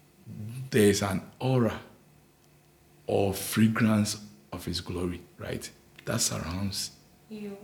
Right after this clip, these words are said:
Speaker 1: the things you, you, you do.
Speaker 2: Hmm.
Speaker 1: So if God substitutes a man, right, he takes away the fragrance. Like Saul, King Saul, and David.
Speaker 2: And David.
Speaker 1: When,
Speaker 2: Oh my God.
Speaker 1: when Saul, when,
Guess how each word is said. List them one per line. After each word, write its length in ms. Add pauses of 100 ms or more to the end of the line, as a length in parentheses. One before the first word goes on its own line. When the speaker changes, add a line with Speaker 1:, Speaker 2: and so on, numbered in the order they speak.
(560)
Speaker 1:
the 100
things 420
you, 120
you, 160 (180)
you 280
do. 120 (600)
Speaker 2:
Hmm. 100 (480)
Speaker 1:
So 380 (140)
if 180
God 200
substitutes 720
a 80
man, 220 (200)
right, 240
he 220 (100)
takes 300
away 280
the 120
fragrance. 680 (1300)
Like 360
Saul, 440 (260)
King 220
Saul, 460 (300)
and 160
David. 340 (320)
Speaker 2:
And 180
David. 440 (440)
Speaker 1:
When, 200 (100)
Speaker 2:
Oh 100
my 60
God. 100
Speaker 1:
when 160
Saul, 600 (140)
when, 440